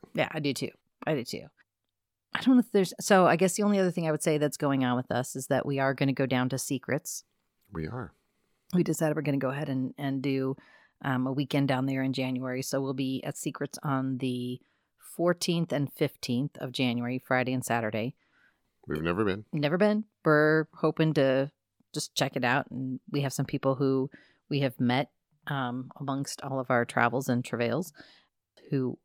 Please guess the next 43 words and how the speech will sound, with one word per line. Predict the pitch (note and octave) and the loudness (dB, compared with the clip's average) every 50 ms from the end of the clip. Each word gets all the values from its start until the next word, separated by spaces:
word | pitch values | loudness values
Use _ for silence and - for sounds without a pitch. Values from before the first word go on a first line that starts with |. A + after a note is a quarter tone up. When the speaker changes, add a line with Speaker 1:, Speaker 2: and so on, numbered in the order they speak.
| _ _ - | _ _ -4
Speaker 1:
are, | C#3+ C3 A#2+ A#2+ A#2 A#2+ - _ _ _ _ _ _ _ _ - | 0 0 0 0 0 -2 -6 _ _ _ _ _ _ _ _ -4
that's | C3+ C3+ - - | -4 -4 -2 0
their | - A#2+ A#2 | 0 0 0
club. | - - - A#2+ A2 G2 A2+ | 0 -2 0 0 0 0 0
That's | A#2 A#2 A#2 - - | -2 -6 -6 -4 -2
where | G#2 A2+ A2+ | -2 -2 -2
they | A2+ A2+ | -2 -4
go. | - - - - C3+ - | -4 -6 -8 -8 -10 -12
So, | - - - D3 C3+ B2+ B2+ C3 _ _ _ _ _ _ _ _ - | -8 -2 2 4 4 4 4 0 _ _ _ _ _ _ _ _ -4
um, | - B2+ B2+ B2 B2+ | -2 0 0 0 -2
we're | C3 | 0
gonna | B2+ D3+ C#3 C3+ | 2 2 4 4
meet | C3+ C3 - | 2 2 2
them, | - B2 C3 C#3+ C#3 | 2 2 2 2 2
and | B2+ A#2 A#2+ | 2 0 0
they're | B2+ C3+ C3+ | 0 0 0
bringing | C3+ C3+ C3 C3 B2 B2+ B2+ - _ _ _ _ _ _ _ - - | 0 0 0 0 0 -2 -2 -6 _ _ _ _ _ _ _ -8 -2
another | - C#3 C#3 C3 C#3 | 0 0 2 0 0
couple | - D3 C3+ - C#3+ C#3 | 0 -2 -2 0 0 2
that | C3+ B2 | 2 2
we | - C#3+ | 2 2
don't | C#3+ C#3 G#2 - | 2 2 2 0
know. | C3+ B2+ B2+ C#3 E3 F3 E3 | 0 2 2 2 2 0 0
And | C#3+ B2+ B2+ B2+ - _ _ _ _ _ _ _ _ - | -2 -2 -4 -6 -8 _ _ _ _ _ _ _ _ 2
I | - E3 E3 | 4 4 4
think | D3 C#3+ | 4 2
it's | C#3+ - | 0 -2
just | D3+ C#3+ - | -4 -4 -4
gonna | - C#3 C3 | -4 -2 -2
be | C3+ | -2
a | B2+ | -2
great | A#2+ C3+ B2 A#2+ - | 0 0 0 0 0
time. | - A#2+ A2+ G#2+ A2 - _ - | 0 0 0 0 -2 -4 _ 0
One | F#3+ F3+ F3+ F3 | 2 4 6 6
way | E3+ E3 | 6 6
or | D#3+ | 6
another, | D3+ D3 C#3+ C3+ C3+ | 6 4 4 4 4
it's | C3 A#2+ - | 2 0 -2
gonna | - C#3 B2+ B2 | -4 -4 -2 -2
be | B2 A#2 | -2 -2
a | - | -4
great | - A2 G#2 - | -4 -6 -6 -6
time. | - - - A2+ | -8 -8 -10 -10